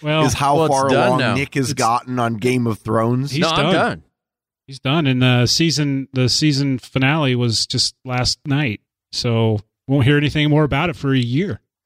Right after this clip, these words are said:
Speaker 3: Yeah.
Speaker 2: Wow.
Speaker 3: Yep. Game over. It was awesome if you didn't see it. But, um, let's see. So I had, boy, I don't think I really had,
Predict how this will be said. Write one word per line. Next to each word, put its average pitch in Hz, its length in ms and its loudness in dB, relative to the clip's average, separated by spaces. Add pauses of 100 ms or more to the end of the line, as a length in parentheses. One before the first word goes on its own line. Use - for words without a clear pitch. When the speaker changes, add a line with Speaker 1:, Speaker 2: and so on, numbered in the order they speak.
Speaker 3:
Yeah. 98 180 0
Speaker 2:
Wow. 95 420 2 (720)
Speaker 3:
Yep. 101 260 -2 (300)
Game 107 260 0
over. 107 380 -2 (240)
It 101 40 -14
was 104 140 -6
awesome 107 400 -2
if 90 160 -12
you 92 80 -10
didn't 98 280 -10
see 113 160 -8
it. 87 160 -8 (1300)
But, 185 340 0
um, 190 280 -2
let's 196 220 -4
see. 180 240 -4
So 151 540 -2
I 160 200 -2
had, 180 600 -6
boy, 175 140 -10
I 240 180 -2
don't 277 240 -4
think 269 240 -10
I 269 60 0
really 165 420 0
had, 139 500 -2